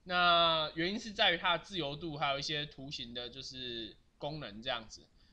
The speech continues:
那所以我们要先学会画统计图这样子。那我们现在看一下要怎么画统计图好了。如果你想要画这个就是直方图的话，你要知道直方图的这个英文叫 histogram，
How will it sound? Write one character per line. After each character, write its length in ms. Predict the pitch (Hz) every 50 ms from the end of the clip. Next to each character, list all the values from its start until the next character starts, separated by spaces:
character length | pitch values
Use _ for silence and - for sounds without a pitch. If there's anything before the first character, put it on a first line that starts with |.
| _ _ _ _ -
那 260 | 208 208 208 202 190
所 140 | 185 - 240
以 40 | 285
我 100 | 247 196
们 140 | 175 190 214
要 80 | 214
先 200 | - 214 208 226
学 160 | - - 170
会 120 | 180 196 190
画 180 | 202 208 185
统 260 | - - 139 113 107 -
计 180 | - 156 139
图 220 | - - 110 95 98
这 80 | 110 120
样 180 | 110 104 101 -
子。 80 | _ _ _ _ _ _ _ _ _ _ _ _ _ - _ _ _ _ _ -
那 100 | 254 311
我 60 | 277
们 100 | 233 220
现 100 | 233 254
在 80 | 240 226
看 240 | - - 247 226 220
一 40 |
下 120 | 226 214 214
要 60 | 214
怎 80 | 180 170
么 80 | 139
画 180 | 165 202 190 165
统 220 | - 139 113 107
计 160 | 104 151 143
图 220 | 123 - 113 107 110
好 160 | - 113 98
了。 140 | 73 - _ _ _ _ _ _ _ _ _ _ _ _ _ _ _ _ _ _ _ _ _ _ _ _ _ _ _ _ _ _
如 120 | - 240 302
果 80 | 339
你 60 | 311 285
想 140 | 277 214
要 80 | 208 -
画 300 | - 262 254 233 220 208
这 100 | 214 220
个 480 | 202 196 190 185 180 180 175 170 170 170
就 140 | 170 202
是 460 | 190 - 214 202 190 185 175 170 160 160
直 340 | - - - 160 170 185
方 240 | 180 214 190 202 208
图 200 | 196 - 151 123
的 140 | 131 131 127
话， 320 | 147 151 139 120 98 - _ _ _ _ _ _ _ _
你 80 | - 147
要 80 | 175
知 60 | 202
道 100 | 214 220
直 220 | 220 - - 180 185
方 200 | 196 202 208 214
图 180 | - 190 147
的 140 | 147 160 156
这 100 | 151 185
个 120 | 185 165 -
英 180 | 170 175 180
文 160 | 175 147 139
叫 160 | 143 165 151 147
histogram， 600 | - 165 160 - - 156 120 113 - 110 104